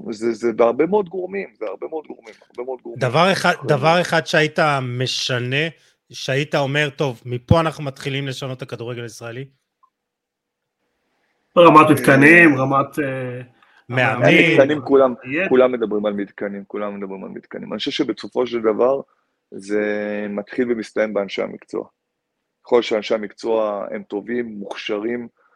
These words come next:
Speaker 1: אה, עכשיו, אני אסביר לך משהו. באמת,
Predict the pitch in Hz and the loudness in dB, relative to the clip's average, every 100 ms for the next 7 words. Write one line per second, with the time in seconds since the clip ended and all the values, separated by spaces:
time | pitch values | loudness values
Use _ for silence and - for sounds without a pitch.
0 | _ _ _ 101 101 101 101 101 98 98 | _ _ _ -10 -8 -8 -8 -10 -10 -10
1 | 98 - - _ 131 120 120 117 135 156 | -14 -18 -20 _ 0 2 2 -2 -4 -6
2 | 120 117 120 - 92 _ _ _ _ _ | -6 -6 -8 -10 -18 _ _ _ _ _
3 | _ _ _ 113 104 117 - | _ _ _ -6 -4 -6 -8